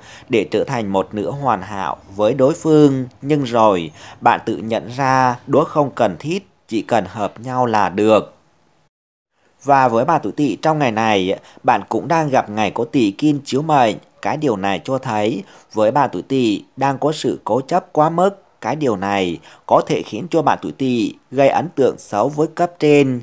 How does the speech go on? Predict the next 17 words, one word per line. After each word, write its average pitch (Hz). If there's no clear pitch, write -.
khi 143
mà 107
bạn 107
cứ 123
khăng 151
khăng 131
bảo 87
vệ 127
ý 110
kiến 110
của 95
riêng 127
mình 98
mà 107
không 135
quan 135
tâm 131